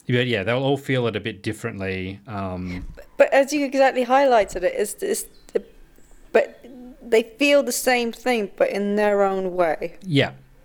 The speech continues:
Speaker 1: exactly, which is perfect as a way of using music to describe how emotion really works in the real world,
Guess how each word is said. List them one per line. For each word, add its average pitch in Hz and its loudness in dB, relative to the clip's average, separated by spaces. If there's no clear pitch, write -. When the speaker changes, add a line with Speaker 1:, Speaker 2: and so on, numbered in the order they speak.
Speaker 1:
exactly, 113 -2
which 120 -4
is 113 -6
perfect 110 -4
as 113 -8
a 117 -2
way 120 -2
of 143 -2
using 110 -8
music 107 -6
to 98 -12
describe 101 -6
how 104 -6
emotion 101 -6
really 107 -2
works 107 -4
in 120 -8
the 107 -6
real 107 -2
world, 139 -2